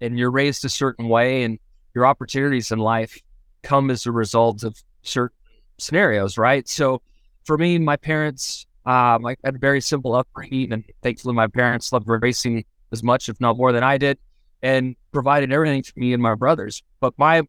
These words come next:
my way to be recognized and forward was to network and be noticed and have this corporate appearance. So, you know,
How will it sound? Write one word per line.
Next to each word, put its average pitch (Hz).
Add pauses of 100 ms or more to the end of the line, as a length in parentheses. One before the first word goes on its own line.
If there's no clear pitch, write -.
(100)
my 165
way 156
to 147
be 127
recognized 131
and 110
forward 147 (400)
was 123
to 123 (240)
network 135
and 127
be 120 (120)
noticed 120 (380)
and 113
have 131
this 117
corporate 113
appearance. 98 (580)
So, 135 (120)
you 135
know, 127